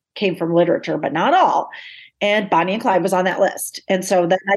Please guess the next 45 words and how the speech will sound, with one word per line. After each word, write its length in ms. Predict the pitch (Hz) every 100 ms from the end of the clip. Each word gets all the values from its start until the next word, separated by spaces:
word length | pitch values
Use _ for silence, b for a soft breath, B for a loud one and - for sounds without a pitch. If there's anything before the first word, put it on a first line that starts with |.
| 233
go 120 | 233
in 160 | 214 208
and 100 | 196
I 60 |
do 120 | 190 185
my 100 | 170
research, 600 | 156 - - - - -
and 200 | 175 165
I, 360 | 165 165 165 -
I 100 | 175
just 240 | 180 - - _ _ -
go 180 | 151 175
in 200 | 196 202
and 100 | -
read 280 | 170 175 175
the 80 |
stories, 640 | 202 185 190 262 339 - - B B B B
and 160 | 190 170
I 40 |
read 380 | 165 185 175 -
blogs 640 | 185 165 165 277 381 285
and 120 | 180
what 140 | 160 -
people 240 | 196 185
say. 460 | - 180 190 262 262
And 160 | 170 - B B
I 120 | 202
read 360 | 190 202 196 -
essays 560 | 214 220 233 226 247 -
that 180 | 190
students 460 | 190 - 196 220 233
have 160 | 233 190
written 360 | 240 254 262
that 140 | 226 185
are 140 | 180
online 440 | 180 190 180 196 220
that 120 | 208
I'm 140 | 190
able 180 | 185 202
to 80 | 185
dig 220 | 185 196
up 200 | 190 226
and 160 | 175 -
find 300 | 185 185 190
out, 240 | 185 196